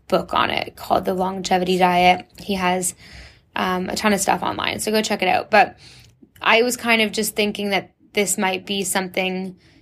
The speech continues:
that I'm doing without even realizing. Um, I'm not following his meal plan or protocols or whatever, but I just think, like, you know, doing my intermittent fasting, 'cause I'm still doing that, but also during the day, if I still wanna feel like I'm cleansing without having full meals,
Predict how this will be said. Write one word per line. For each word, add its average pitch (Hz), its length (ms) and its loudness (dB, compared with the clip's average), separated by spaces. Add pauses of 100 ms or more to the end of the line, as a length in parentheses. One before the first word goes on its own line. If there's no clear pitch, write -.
(220)
that 208 140 4
I'm 196 280 0
doing 240 420 2
without 226 260 4
even 220 220 2
realizing. 240 840 2
Um, 202 340 0
I'm 190 100 -2
not - 200 -2
following 196 420 4
his 185 320 -4
meal 185 220 0
plan 185 260 -2
or 185 80 -2
protocols 185 580 0
or 196 40 -2
whatever, 190 360 0
but 185 260 0 (320)
I 202 120 4
just 196 180 0
think, 196 200 -2 (340)
like, 202 160 2 (600)
you 220 120 -2
know, 185 200 2
doing 226 280 0
my 233 100 6
intermittent 208 380 -4
fasting, 190 360 -2
'cause 180 100 -12
I'm 196 100 -6
still 202 240 0
doing 185 240 -2
that, 240 340 4 (220)
but 214 100 4
also 202 460 4 (240)
during 220 240 2
the 226 80 2
day, 208 260 2
if 247 80 2
I 226 120 4
still 220 200 0
wanna 208 200 0
feel 208 120 0
like 196 120 2
I'm 196 120 0
cleansing 190 400 -2
without 202 220 0
having 190 260 -4
full 196 240 -2
meals, 196 460 -2